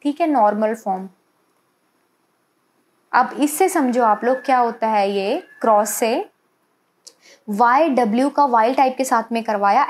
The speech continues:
एफ़ वन जनरेशन मिली, ठीक है। वाइल्ड मैं आप लोगों को बता चुकी हूँ क्या होता है। इधर देखा, वाइल्ड और वाइट मिनिएचर, मिनिएचर मतलब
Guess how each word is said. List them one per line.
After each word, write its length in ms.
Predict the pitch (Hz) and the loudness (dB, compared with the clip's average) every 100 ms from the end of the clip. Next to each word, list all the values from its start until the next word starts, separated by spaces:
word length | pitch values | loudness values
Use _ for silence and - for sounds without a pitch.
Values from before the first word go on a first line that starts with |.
| 254 | 0
एफ़ 180 | 262 320 | 0 -2
वन 160 | 311 | 0
जनरेशन 460 | 302 285 294 277 294 | 0 -2 -4 -4 -6
मिली, 360 | 277 269 277 269 _ _ _ _ _ _ | -4 -6 -6 -12 _ _ _ _ _ _
ठीक 200 | 294 294 | -4 0
है। 140 | 359 311 _ - _ 208 | -2 -4 _ -20 _ 0
वाइल्ड 300 | 233 294 330 | 2 4 2
मैं 120 | 330 | 0
आप 160 | 311 | 0
लोगों 200 | 311 302 | 0 2
को 120 | 294 277 | 0 0
बता 280 | 214 262 | 2 2
चुकी 280 | 277 311 311 | 0 -2 0
हूँ 100 | 302 | -4
क्या 140 | 294 269 | 0 0
होता 240 | 262 262 | 0 -2
है। 60 | 262 | -4
इधर 300 | 254 294 302 | 0 0 2
देखा, 420 | 302 302 349 285 | 0 0 -2 -2
वाइल्ड 420 | 202 233 285 320 | 0 2 2 0
और 340 | - 269 359 - _ - | 2 2 2 -2 _ -4
वाइट 360 | 220 254 339 330 | 2 4 4 2
मिनिएचर, 840 | 302 277 254 254 240 240 302 269 | 2 2 0 -2 -2 0 0 0
मिनिएचर 580 | 262 269 277 285 339 311 | -2 -2 -4 -4 0 0
मतलब 420 | 294 294 330 | 0 0 -2